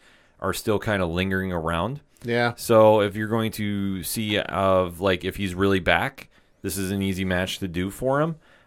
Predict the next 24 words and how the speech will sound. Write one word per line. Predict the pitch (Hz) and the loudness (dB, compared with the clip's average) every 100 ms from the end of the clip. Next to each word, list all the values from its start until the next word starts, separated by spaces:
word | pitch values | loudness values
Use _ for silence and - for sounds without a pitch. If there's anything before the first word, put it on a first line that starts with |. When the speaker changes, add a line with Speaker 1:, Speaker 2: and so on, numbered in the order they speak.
| _ | _
Speaker 1:
Uh, | 117 127 127 131 127 | 0 4 6 6 4
so | - 139 | 6 6
I'm | 131 | 6
gonna | 147 143 | 2 2
say | 131 | 0
Drew | 101 120 | 2 4
is | 120 | 4
gonna | 127 104 | 4 2
win | 98 92 | 2 2
outright, | 95 113 131 143 147 - | 2 4 4 2 0 -2
um, | 107 107 110 110 110 | 2 4 4 2 0
and | 110 113 113 113 104 | -2 -2 -2 -4 -6
this | 104 120 | -6 -6
will | 135 | -6
be | 120 | -8
kind | 123 135 | -6 -6
of | 131 | -4
a | 127 | -4
filler | - 147 143 | -4 -4 -2
match | 143 131 | -4 -6
again | 139 147 123 | -6 -6 -4
too. | 127 107 | -6 -4
But, | 117 | -2
Speaker 2:
Yeah. | 117 | -2